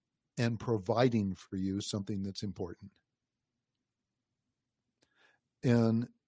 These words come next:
if it's a reveal, it's great. Then you get to see deeper into what's driving you.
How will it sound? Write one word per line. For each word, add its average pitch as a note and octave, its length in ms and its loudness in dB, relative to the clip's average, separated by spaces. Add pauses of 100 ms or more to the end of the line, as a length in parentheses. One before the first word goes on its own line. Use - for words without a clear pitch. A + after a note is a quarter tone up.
if B2+ 200 2
it's A#2+ 160 2
a A#2+ 60 4
reveal, A2 1000 4
it's A2+ 220 -2
great. A2 500 4
Then G2+ 160 -4
you G2 100 -2
get G#2+ 220 -2
to A2 80 -4
see A2 240 0
deeper A2 420 -2
into G#2+ 640 0
what's G#2 520 -2
driving G2 640 -2
you. G#2+ 240 -12